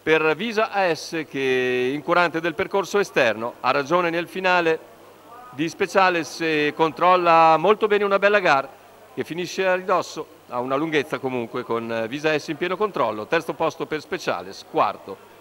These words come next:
per Zima Jet. Sono questi i quattro finalisti della seconda batteria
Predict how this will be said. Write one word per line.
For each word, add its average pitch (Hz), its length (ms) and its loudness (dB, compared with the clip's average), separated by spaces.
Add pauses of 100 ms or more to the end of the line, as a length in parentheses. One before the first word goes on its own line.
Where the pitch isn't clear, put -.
(100)
per 135 240 -2 (180)
Zima 196 320 -4 (140)
Jet. 123 420 -4
Sono 147 280 -6
questi 165 440 -4 (580)
i 123 120 -12
quattro 156 580 2
finalisti 180 460 -4
della 156 160 -2
seconda 165 680 2
batteria 160 480 -4